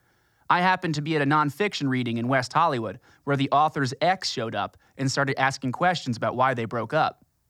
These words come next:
The point is, too much can go wrong at these intimate yet amplified experiences, but performers and producers still do them because connecting with the audience is important.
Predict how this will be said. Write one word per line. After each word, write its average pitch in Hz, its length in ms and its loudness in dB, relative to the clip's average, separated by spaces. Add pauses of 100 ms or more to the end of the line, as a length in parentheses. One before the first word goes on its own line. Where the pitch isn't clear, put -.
(480)
The 196 80 -2
point 294 260 2
is, 214 180 -4 (320)
too 311 260 2
much 269 300 2
can 220 200 0
go 208 140 2
wrong 180 440 4
at 139 100 -2
these 139 380 -2
intimate 147 440 0
yet 131 220 -2
amplified 131 640 0
experiences, 123 1000 -2 (360)
but 147 140 0
performers 151 560 -2
and 175 80 -2
producers 139 480 -2
still 127 180 -2
do 143 260 0
them 127 220 0
because 127 360 -2
connecting 139 480 0
with 123 100 -2
the 120 140 -6
audience 147 600 0
is 131 140 -4
important. 170 540 -6